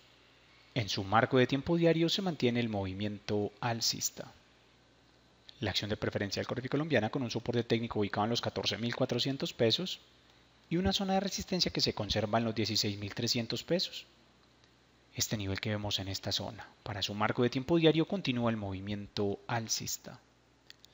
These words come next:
La acción de Preferencial Da Vivienda con una zona de soporte que permanece ubicada en los veintiún mil pesos, este nivel que hemos resaltado en los últimos informes, y mantiene como resistencia los veintitrés mil cuatrocientos pesos.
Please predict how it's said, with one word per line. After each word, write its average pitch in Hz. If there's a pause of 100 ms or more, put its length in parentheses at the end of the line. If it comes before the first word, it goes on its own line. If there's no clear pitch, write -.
(120)
La 98
acción 101
de 104
Preferencial 101
Da 113
Vivienda 131
con 143
una 107
zona 110
de 104
soporte 104
que 113
permanece 98
ubicada 104
en 110
los 107
veintiún 101
mil 165
pesos, 123 (880)
este -
nivel 98
que -
hemos 107
resaltado 98
en 110
los 101
últimos 127
informes, 131 (200)
y 117
mantiene 117
como 160
resistencia 170
los 131
veintitrés 107
mil 175
cuatrocientos 104
pesos. -